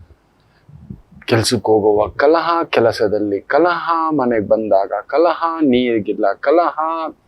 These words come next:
ಏನಾದ್ರೂ ಒಂದು ವಿಚಾರಧಾರೆಗಳನ್ನ ತಗೊಂಡು ಅಲ್ಲಿ ಕಲಹಗಳನ್ನ ಮಾಡ್ಕೋತಾ ಕೂತ್ಕೊಂಡ್ರೆ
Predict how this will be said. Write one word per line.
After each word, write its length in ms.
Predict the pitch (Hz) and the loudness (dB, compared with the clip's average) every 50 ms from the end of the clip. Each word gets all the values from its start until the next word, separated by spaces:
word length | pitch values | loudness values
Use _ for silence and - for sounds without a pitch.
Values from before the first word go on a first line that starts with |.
| _ _ _ _ _ _ _ _ _ _ _ - - - - - - - - - | _ _ _ _ _ _ _ _ _ _ _ -12 -12 -12 -12 -20 -20 -16 -4 2
ಏನಾದ್ರೂ 580 | 139 156 175 190 202 208 220 220 240 233 262 | 4 6 6 6 6 6 4 4 4 4 4
ಒಂದು 280 | 269 262 240 220 190 160 | 4 4 4 2 2 0
ವಿಚಾರಧಾರೆಗಳನ್ನ 1120 | 139 139 123 - 165 160 165 165 160 156 147 151 147 139 135 135 127 127 120 117 117 117 117 | 0 0 -2 0 0 0 2 2 2 4 4 4 4 4 2 2 4 4 4 4 2 0 -2
ತಗೊಂಡು 680 | 110 - - 143 147 151 156 160 147 127 117 131 151 | -4 -2 0 0 2 4 4 2 2 4 4 6 6
ಅಲ್ಲಿ 300 | 160 - 139 139 131 123 | 6 6 4 6 4 2
ಕಲಹಗಳನ್ನ 680 | 95 - 127 127 143 151 165 170 175 170 165 151 147 139 | 2 2 2 4 4 4 4 4 4 2 2 2 2 0
ಮಾಡ್ಕೋತಾ 540 | 127 117 110 110 110 - 120 120 - 127 117 | 2 2 2 0 0 -2 -6 -4 -2 -2 -4
ಕೂತ್ಕೊಂಡ್ರೆ 840 | 110 - 107 - _ - 98 90 - 95 95 104 - - _ _ | -2 -4 -12 -12 _ -18 -18 -16 -14 -10 -10 -8 -10 -10 _ _